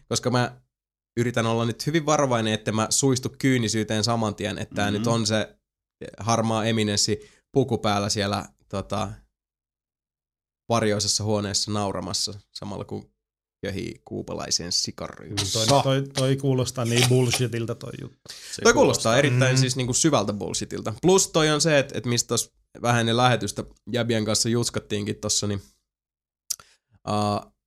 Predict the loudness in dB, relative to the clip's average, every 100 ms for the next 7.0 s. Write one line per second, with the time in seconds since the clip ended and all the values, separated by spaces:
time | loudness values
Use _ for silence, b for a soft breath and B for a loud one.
0 | _ _ _ _ _ -20 -20 _ 2 2
1 | 2 0 2 0 0 -2 -4 -6 -8 -8
2 | -6 -4 -2 0 0 -2 0 0 0 0
3 | 0 0 0 -2 -4 -4 -4 -4 -2 0
4 | 2 2 0 0 -2 -4 _ _ _ _
5 | _ -6 -4 -4 -4 -4 0 2 4 2
6 | -2 -4 -2 0 -2 -6 -8 -8 -6